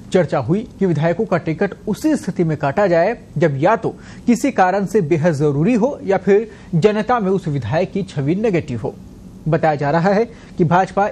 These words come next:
इकसठ में से तिरसठ विधायकों के टिकट रिपीट कर सकती है। हालांकि करीब नौ सीट ऐसी हैं जिन्हें फिलहाल होल्ड पर रखा गया है।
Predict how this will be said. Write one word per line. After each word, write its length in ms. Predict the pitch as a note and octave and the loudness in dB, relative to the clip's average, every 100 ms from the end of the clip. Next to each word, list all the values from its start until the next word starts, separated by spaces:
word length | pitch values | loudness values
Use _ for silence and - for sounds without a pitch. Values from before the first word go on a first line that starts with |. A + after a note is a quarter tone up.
| G#3 | -4
इकसठ 420 | - - B3+ - | -8 2 2 2
में 120 | F3 | -4
से 200 | - A3+ | 0 0
तिरसठ 540 | - - G3+ G3+ D4+ B3+ | 0 0 0 0 -4 -2
विधायकों 480 | B3 F#3+ F#3+ G3 | -2 0 0 -2
के 140 | F3 F3 | -2 -2
टिकट 460 | F3+ F3 A3 - | -2 -2 -4 -2
रिपीट 380 | D#3 D3+ E3 F#3 | -4 -2 -4 -4
कर 180 | - A3 | -2 -2
सकती 300 | - - C3+ | -2 -8 -4
है। 220 | C#3 C#3+ - - - - - | -2 -2 -6 -20 -20 -12 0
हालांकि 280 | F3+ F#3 E3+ | 0 0 0
करीब 300 | F3 G3+ G3+ - - | 0 0 -2 -10 -2
नौ 240 | G3 D4 B3 | 0 2 0
सीट 240 | F3+ D#3 | -2 -2
ऐसी 220 | D3 G3 | -2 0
हैं 280 | F#3 A#3+ - - | -2 -2 -8 -6
जिन्हें 200 | D#3 F#3 | 0 0
फिलहाल 460 | A3 F#3 E3 F#3+ A3 - - G3+ | 2 0 2 0 -2 -10 -4 2
होल्ड 180 | A3 | 2
पर 140 | F#3 D3+ | 2 -4
रखा 200 | - C3+ | -4 -6
गया 120 | B2 | -6
है। 240 | A#2 C#3 | -4 -6